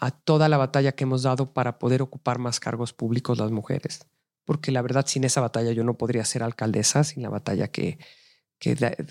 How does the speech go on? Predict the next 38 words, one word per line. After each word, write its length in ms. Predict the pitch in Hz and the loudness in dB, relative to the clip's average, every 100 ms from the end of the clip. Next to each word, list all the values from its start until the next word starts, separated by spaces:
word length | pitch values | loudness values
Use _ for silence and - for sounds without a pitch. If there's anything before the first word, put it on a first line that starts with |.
| - | -4
que 180 | - - | -2 2
han 180 | 117 120 | 2 2
dado 220 | 123 123 | 0 0
muchas 460 | 135 190 202 165 | 2 2 2 0
mujeres, 480 | 160 147 151 165 160 | -2 0 2 4 2
inclu-, 340 | 135 - 139 110 | -2 -4 -4 -4
las 160 | 117 | -4
mujeres 300 | 120 143 139 | -2 0 2
que 80 | 147 | 0
me 80 | 120 | -2
antecedieron 600 | 113 110 117 131 147 143 | -2 -4 0 2 4 2
y 60 | |
que 120 | 123 117 | 0 -2
nos 120 | 113 | 0
fueron 240 | 127 127 | 2 4
abriendo 360 | 120 127 123 123 | 4 2 2 2
puertas. 540 | 117 113 117 120 - - - - - - - | 0 0 0 -2 -4 -14 -20 -20 -16 -16 -2
Y 100 | 165 | 2
yo 160 | 151 175 | 4 4
pienso 320 | 196 190 202 | 4 2 2
que 100 | 180 | 0
cuando 240 | 156 147 | 2 2
ocupamos 600 | 143 - 151 165 175 - - | 0 0 2 4 2 0 -6
un 120 | 151 | -2
cargo 300 | 170 156 151 | 0 0 -2
público 360 | 151 156 170 | -2 0 0
tenemos 560 | 160 147 151 156 - - _ _ _ - | 0 2 2 2 -2 -10 _ _ _ -2
la 140 | 147 | 2
obligación 760 | 139 139 135 - 151 151 156 156 | 2 2 0 2 4 4 2 0
no 160 | 160 170 | 0 2
solo 240 | 196 196 | 4 4
de 80 | 175 | 4
abrirle 400 | 139 151 165 165 | 4 4 4 4
puertas 400 | 160 143 156 - | 2 0 -2 -2
a 60 | |
las 120 | 139 - | -4 -4
que 140 | 123 | 0
vienen, 480 | 127 123 151 202 | 2 2 2 0